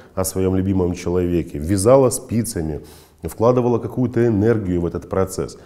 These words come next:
И он действительно будет в таком, э, приподнятом настроении пребывать, потому что, несмотря на то, что, казалось бы, это такая мелочь, носочки вязаные,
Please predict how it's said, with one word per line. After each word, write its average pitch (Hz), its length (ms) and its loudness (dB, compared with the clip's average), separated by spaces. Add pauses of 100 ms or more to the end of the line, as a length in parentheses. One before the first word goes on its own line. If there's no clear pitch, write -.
(200)
И 95 60 -2
он 143 160 4
действительно 123 720 0
будет 113 360 -2
в - 120 -12
таком, 104 580 -2 (300)
э, 87 120 -2
приподнятом 110 760 0
настроении 104 560 0
пребывать, 98 480 -2
потому 98 280 -2
что, 95 160 -8
несмотря 113 440 2
на 107 100 2
то, 107 100 -2
что, - 140 -4
казалось 104 540 2
бы, 85 160 0
это 87 120 -2
такая 117 360 2
мелочь, 175 360 2
носочки 107 460 -4
вязаные, 78 520 -2